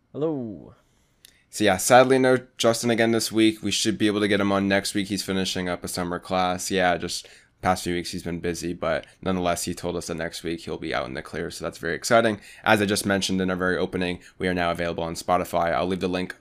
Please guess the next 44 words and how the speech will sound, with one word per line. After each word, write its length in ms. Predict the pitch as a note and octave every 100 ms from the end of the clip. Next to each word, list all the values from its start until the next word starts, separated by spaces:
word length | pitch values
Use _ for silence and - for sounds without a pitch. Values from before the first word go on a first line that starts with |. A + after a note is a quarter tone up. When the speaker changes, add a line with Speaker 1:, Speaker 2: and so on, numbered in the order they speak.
| _ -
Speaker 2:
right 140 | - F2+
in 40 |
the 80 | E2
description 420 | - - - F2
below. 300 | E2 F2 F2
It's 120 | F2
also 200 | F2 E2
gonna 140 | F2+ F2
be 100 | E2+
available 320 | E2 F2 F2
on 180 | - F2+
the 80 | F2
channel. 360 | - A2+ A2+
So 300 | G#2+ - F#2+ - - -
yeah, 360 | - G2 E2 D#2+ - -
previously 400 | A2+ G#2 - G#2
we 100 | G2
were 80 |
only 240 | F2+ F#2+ F#2
a 60 |
YouTube 220 | F2+ F2+ F#2
podcast, 580 | F#2+ F2+ F#2 E2+ F2
but 140 | - F2
I 80 | F2
wanted 220 | F2+ E2+
to 40 |
open 160 | E2+ F2+
it 100 | F2
up 200 | E2+ -
just 180 | F2+ -
because 340 | F2+ F2 E2 - - -
I 120 | G#2+
personally 320 | G#2+ A2+ A2
use 120 | G#2+ G2+
Spotify. 360 | G2+ G2 G2
I 80 | F#2+
know 120 | F#2
a 40 | F2
lot 180 | F2 F2
of 80 |
other 140 | F2 F2
people 180 | F2 F2
use 140 | E2
Spotify. 540 | F2 F2 - F2+ F2